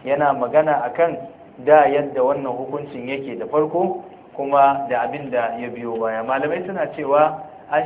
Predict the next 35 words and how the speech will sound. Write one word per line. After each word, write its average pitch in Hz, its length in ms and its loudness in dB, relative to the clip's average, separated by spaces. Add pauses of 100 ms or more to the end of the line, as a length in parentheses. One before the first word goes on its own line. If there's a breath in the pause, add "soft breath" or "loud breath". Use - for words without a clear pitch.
shar'anta 160 480 -4
azumi 147 320 -6
kamar 156 320 -2
ragowar 170 540 0 (420)
abin 143 300 -2
nan, 127 240 -4 (400)
a, 120 580 4 (680)
mafi 156 320 -2
yawa 160 200 6
daga 123 200 -4
cikin 143 240 -12
dokoki 151 420 -6
akan 143 400 -6 (200)
shar'anta 139 440 0
su 139 120 -10
bit 127 180 -12
tadarrus 123 480 -2
ko 143 120 -4
bit 120 260 -10
tadrij, 117 360 -6 (840)
wato 117 340 -4
mataki 123 440 -4
mataki. 123 200 -8
Wannan 156 300 -2
kuma 160 180 -6
yana 151 180 -4
cikin 151 180 -10
abin 139 220 -8
da 127 100 -8
Allah 135 300 -4
ya 131 100 -4
yi 131 60 -2
rahama 139 320 -2
ga 120 100 -4
wannan 123 240 -6